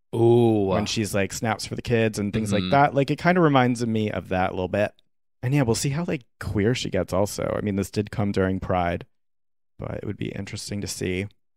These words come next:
Speaker 1: It is her first time kind of going queer.
Speaker 2: Yeah, well,
Speaker 1: Like, l-, s-, leaning into it, I think.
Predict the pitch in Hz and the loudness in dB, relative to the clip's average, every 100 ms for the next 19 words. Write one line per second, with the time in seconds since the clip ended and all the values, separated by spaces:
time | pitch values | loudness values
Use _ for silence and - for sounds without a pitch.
0 | _ _ - 151 151 151 160 202 - 147 | _ _ 0 2 4 4 4 0 2 0
1 | 131 127 117 110 113 104 113 104 101 98 | 2 0 0 0 0 0 0 2 2 2
2 | 92 92 95 113 _ _ _ _ _ _ | 0 -2 -6 -10 _ _ _ _ _ _
3 | 104 127 85 55 107 _ _ _ _ _ | -2 0 0 -6 -14 _ _ _ _ _
4 | _ - 139 123 117 - - 277 392 117 | _ 0 2 4 0 -4 -4 -2 0 -2
5 | 120 127 - - - 120 127 131 113 120 | -2 -4 -2 -2 -2 0 2 2 2 -2
6 | - 101 82 143 - _ _ _ _ _ | 0 0 0 -2 -8 _ _ _ _ _
7 | 110 135 135 87 80 - - - | 2 4 0 -2 -4 -8 -14 -16